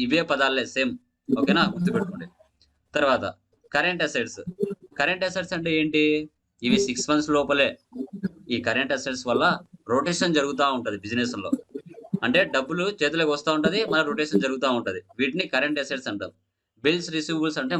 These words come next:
మనకు రావాల్సిన అమౌంట్ సిక్స్ మంత్స్ లోపలే మనకి ఇచ్చేసేయాల. తర్వాత మనం మొబైల్ రీఛార్జ్ చేసుకుంటాం, ప్రీపెయిడ్ మొబైల్ కానీ, టీవీ, డిష్ టీవీ కానీ, అట్లా మూడు నెలలు, నాలుగు నెలలు ముందే రీఛార్జ్ చేస్తాం కదా, దాన్ని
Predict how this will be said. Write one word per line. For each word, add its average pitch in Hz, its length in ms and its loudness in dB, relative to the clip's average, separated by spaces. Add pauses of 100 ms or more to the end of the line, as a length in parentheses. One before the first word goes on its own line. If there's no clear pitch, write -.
మనకు 156 280 0
రావాల్సిన 135 400 2
అమౌంట్ 117 260 0 (420)
సిక్స్ 135 220 0
మంత్స్ 151 240 4
లోపలే 165 260 0 (220)
మనకి 117 200 0
ఇచ్చేసేయాల. 107 440 0 (640)
తర్వాత 139 280 2 (1300)
మనం 135 240 -2
మొబైల్ 151 280 2
రీఛార్జ్ 151 280 -2
చేసుకుంటాం, 120 360 -8 (140)
ప్రీపెయిడ్ 131 420 0 (320)
మొబైల్ 123 340 2
కానీ, 117 200 -2 (180)
టీవీ, 131 260 4 (360)
డిష్ 117 180 0
టీవీ 135 240 2
కానీ, 110 180 0 (480)
అట్లా 131 160 2 (120)
మూడు 143 180 -2
నెలలు, 147 220 2
నాలుగు 139 140 2
నెలలు 143 220 2
ముందే 135 240 0
రీఛార్జ్ 139 260 4
చేస్తాం 131 300 0
కదా, 120 140 2 (540)
దాన్ని 143 180 0